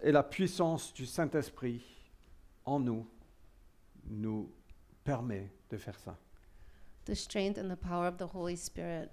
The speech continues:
Speaker 2: in us allows us to do that.
Speaker 1: Certains pensent, je suis trop faible, je n'ai pas le contrôle, et moi je veux vous dire, ce n'est pas vrai.
Speaker 2: And some of you may say, "I'm just, I don't have that strength, it's just too hard."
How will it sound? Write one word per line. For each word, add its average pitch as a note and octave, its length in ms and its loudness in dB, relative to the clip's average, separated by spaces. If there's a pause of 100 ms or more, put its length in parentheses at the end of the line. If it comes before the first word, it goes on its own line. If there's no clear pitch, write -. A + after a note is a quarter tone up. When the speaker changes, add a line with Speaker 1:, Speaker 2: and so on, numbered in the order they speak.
(180)
Speaker 2:
in F#3 160 2
us E3+ 280 -4
allows D#3+ 400 -4
us E3+ 200 -4
to G3 120 0
do F#3+ 220 -4
that. - 220 -2 (100)
Speaker 1:
Certains E3+ 380 6
pensent, D3+ 480 4
je C3 120 0
suis B2+ 200 -2
trop - 180 2
faible, C3 340 6 (720)
je A2+ 180 -6
n'ai B2 140 0 (240)
pas E3 120 2
le D#3+ 100 4
contrôle, A2+ 520 0 (380)
et C#3 60 -2
moi C3 180 -2
je B2+ 100 0
veux B2+ 100 2
vous A#2 100 2
dire, A2 200 -2
ce - 120 -6
n'est A2+ 100 0
pas A#2 140 0
vrai. F#2+ 220 -6 (800)
Speaker 2:
And G#3 140 4
some G3 240 2
of G3+ 140 6
you F#3+ 180 6
may F3+ 180 4
say, F3 400 2
"I'm E3 180 -2
just, - 280 -10 (240)
I F3+ 100 -4
don't F3 320 0 (120)
have F3 200 0
that - 160 0
strength, F3 560 -4
it's - 320 -6
just - 280 -10
too F#3 200 0
hard." F3 240 -2